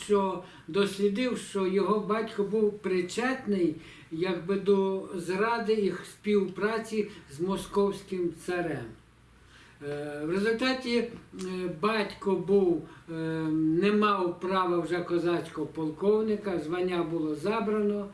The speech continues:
деякі землі забрані були. Але, е, батько помер, так як був, е, досить такий український, йому було досить, м, е,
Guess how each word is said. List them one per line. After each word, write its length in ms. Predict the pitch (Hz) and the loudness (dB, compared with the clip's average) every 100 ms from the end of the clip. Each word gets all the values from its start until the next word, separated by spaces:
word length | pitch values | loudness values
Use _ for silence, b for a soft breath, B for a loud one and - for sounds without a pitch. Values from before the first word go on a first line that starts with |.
| B B - | B B -4
деякі 520 | 185 208 180 170 165 | 2 2 2 0 -2
землі 460 | 160 233 233 220 | 0 -2 2 2
забрані 560 | 190 208 196 196 196 190 | 2 2 2 0 0 0
були. 400 | 175 190 185 185 185 B B B B B B B _ | 0 -2 -2 -2 -6 B B B B B B B _
Але, 580 | 196 196 202 208 208 208 - - - | -2 2 4 4 2 0 -6 -18 -4
е, 260 | 214 202 196 170 | 2 4 2 0
батько 460 | 240 247 - 208 208 | 0 -2 -4 0 0
помер, 600 | 208 208 233 262 240 - | 4 4 4 2 0 0
так 240 | 220 208 | -2 2
як 200 | 208 185 | 2 2
був, 280 | 220 226 208 | 4 4 4
е, 420 | 175 190 180 175 165 170 165 | 0 -2 0 0 -4 -10 0
досить 500 | 226 214 - 208 202 | 2 2 4 2 2
такий 380 | 190 - 208 202 | -2 0 2 2
український, 880 | 190 180 202 208 262 240 - 208 202 | 0 2 2 2 2 0 2 4 6
йому 200 | 208 202 | 4 4
було 280 | 202 202 | 4 2
досить, 540 | 190 175 202 190 190 - B B B | 2 2 0 2 -2 -4 B B B
м, 280 | 180 175 170 | 0 4 6
е, 520 | 170 165 165 160 160 | 6 2 -2 -2 -4